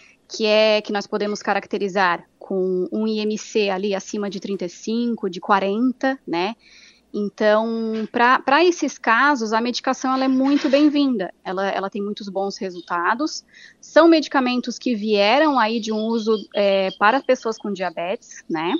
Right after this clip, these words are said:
E foi visto que um dos efeitos era o emagrecimento, né? Então, ela é uma medicação muito boa, mas é uma medicação que ela precisa ter um,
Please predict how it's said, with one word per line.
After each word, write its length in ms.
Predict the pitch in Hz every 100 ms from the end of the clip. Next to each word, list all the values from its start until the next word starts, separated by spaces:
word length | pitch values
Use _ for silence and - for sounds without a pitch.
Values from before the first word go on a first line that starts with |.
| - - - _ _ -
E 100 | 311
foi 240 | 381 381
visto 380 | 311 320 - 349
que 160 | -
um 100 | 302
dos 160 | 294 277
efeitos 580 | 285 - 262 269 320 277
era 280 | 254 277 -
o 140 | 247
emagrecimento, 880 | 277 294 294 294 - 320 311 269 - - _ _ _
né? 180 | - 175
Então, 240 | 208 208 269
ela 180 | 311 -
é 100 | 285
uma 140 | 330
medicação 500 | 311 285 - 254 226
muito 240 | 208 196 202
boa, 420 | 170 175 185 302 - - - - -
mas 300 | 302 370 330
é 40 |
uma 120 | 311
medicação 580 | 294 285 - 269 - 277
que 80 | 269
ela 160 | 262
precisa 880 | 262 285 320 - 285 302 254 214 185 - _
ter 260 | - 240 262
um, 840 | 269 262 262 254 254 247 240 240